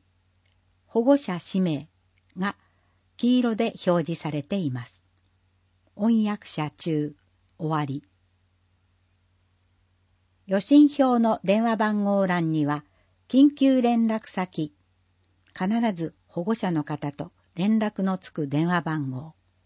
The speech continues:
と続柄を記入してください。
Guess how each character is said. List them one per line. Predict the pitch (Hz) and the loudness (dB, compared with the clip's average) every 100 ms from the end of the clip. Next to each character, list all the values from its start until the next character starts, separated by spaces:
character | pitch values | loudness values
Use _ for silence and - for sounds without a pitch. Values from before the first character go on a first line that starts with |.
| _ _ _ _ _ - | _ _ _ _ _ -6
と | 175 - _ _ | -4 -6 _ _
続 | 180 180 269 | -4 2 4
柄 | 277 254 226 | 4 4 2
を | 214 | 0
記 | - 196 | -2 0
入 | 190 185 | 0 -2
し | - | -2
て | 165 | -4
く | - | -2
だ | 151 139 | -6 -6
さ | 147 | -6
い。 | 135 | -8